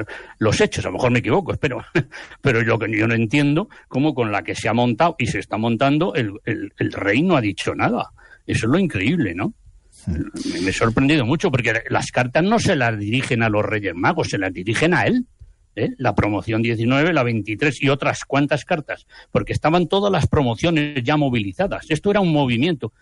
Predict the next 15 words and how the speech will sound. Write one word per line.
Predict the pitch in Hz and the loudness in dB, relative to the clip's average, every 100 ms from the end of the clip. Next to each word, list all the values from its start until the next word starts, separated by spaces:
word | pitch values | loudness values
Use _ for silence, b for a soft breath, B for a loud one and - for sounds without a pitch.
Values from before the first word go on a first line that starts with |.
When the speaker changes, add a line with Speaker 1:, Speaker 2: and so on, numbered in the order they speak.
| b b - | b b 0
Speaker 1:
era | 196 185 - - | 2 0 -4 -2
una | 175 180 151 | 0 0 0
conspiración | 147 131 - 139 123 107 165 160 | -2 -2 -2 -2 0 0 0 2
en | 127 | 2
toda | 139 131 98 | 0 0 0
regla | 156 254 135 90 - _ _ | 0 0 -2 -6 -12 _ _
contra | - 120 117 | -2 0 2
el | 110 | 0
gobierno. | 107 131 214 170 101 85 b b - | 0 2 2 2 -4 -8 b b -4
Querían | 131 151 196 | -2 0 2
movilizar | 202 175 151 127 175 190 | 2 2 0 0 0 0
a | |
los | 165 127 120 | 0 -2 -2
veinte | 131 123 113 113 120 | 0 0 0 0 2
mil | 196 185 113 | 2 0 -4